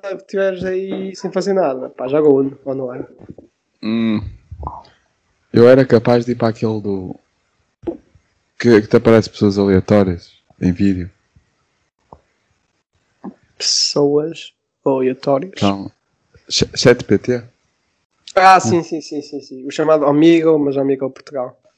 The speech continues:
Speaker 2: Pá,
Speaker 1: Isso é bom.
Speaker 2: há lá bué da gente a dar tanga. Eu era capaz de ir para lá e
Speaker 1: Eu ia, é pá, mas eu tenho medo de ir para lá, que aquilo é muita pila.
Speaker 2: Pois.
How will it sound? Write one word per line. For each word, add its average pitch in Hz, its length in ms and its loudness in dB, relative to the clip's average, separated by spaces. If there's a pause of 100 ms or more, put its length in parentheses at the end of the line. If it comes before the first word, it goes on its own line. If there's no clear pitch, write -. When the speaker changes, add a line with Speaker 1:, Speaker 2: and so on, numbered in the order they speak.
(520)
Speaker 2:
Pá, 107 420 4
Speaker 1:
Isso - 180 -12
é 135 60 -4
bom. 135 80 -4
Speaker 2:
há 113 60 4
lá 98 120 6
bué 104 160 4
da 107 100 4
gente 110 260 0
a 120 40 0
dar 131 140 2
tanga. 101 440 -4
Eu 95 120 2
era 104 180 6
capaz 107 340 -4
de 110 60 -6
ir 107 40 -10
para 110 120 -8
lá 113 220 -4
e 123 240 -8 (1400)
Speaker 1:
Eu 160 180 6
ia, 185 260 4 (140)
é 143 160 2
pá, 139 220 -2
mas 147 140 2
eu 160 60 4
tenho 151 200 2
medo 151 140 4
de 143 80 4
ir - 20 2
para 131 100 0
lá, 131 200 4
que 147 100 -10
aquilo 143 120 0
é 147 120 2
muita 147 200 -2
pila. 135 460 -2 (1600)
Speaker 2:
Pois. 95 400 -2